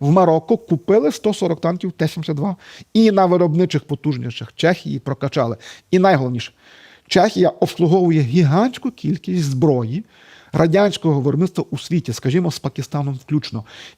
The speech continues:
І оця снарядна ініціатива якраз і йде через цю ланочку.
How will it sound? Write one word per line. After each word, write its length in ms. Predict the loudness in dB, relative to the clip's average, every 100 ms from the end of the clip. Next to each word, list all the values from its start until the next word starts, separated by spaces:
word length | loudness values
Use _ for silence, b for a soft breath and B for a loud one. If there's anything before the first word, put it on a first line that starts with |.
| -2
І 60 |
оця 420 | 2 2 2 2
снарядна 580 | 2 0 2 2 2 -2 -4
ініціатива 760 | -4 -4 -6 -10 0 2 2
якраз 420 | 0 0 0 -2 -4
і 80 | -6
йде 320 | 0 2 0
через 300 | -2 -6 -6
цю 180 | -6 -2
ланочку. 480 | 0 -2 -4 -14